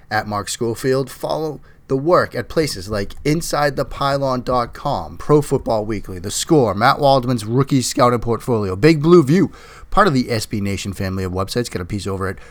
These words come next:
Big Blue View that went out yesterday talking about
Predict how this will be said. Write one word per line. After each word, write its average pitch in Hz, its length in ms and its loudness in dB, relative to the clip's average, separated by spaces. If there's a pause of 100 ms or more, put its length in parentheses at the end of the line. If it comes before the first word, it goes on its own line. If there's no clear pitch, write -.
(200)
Big 104 260 -2
Blue 104 240 -4
View 101 440 -2 (400)
that 110 220 -2
went 110 200 -2
out 104 240 0
yesterday 107 540 -2
talking 104 320 0
about 98 220 -2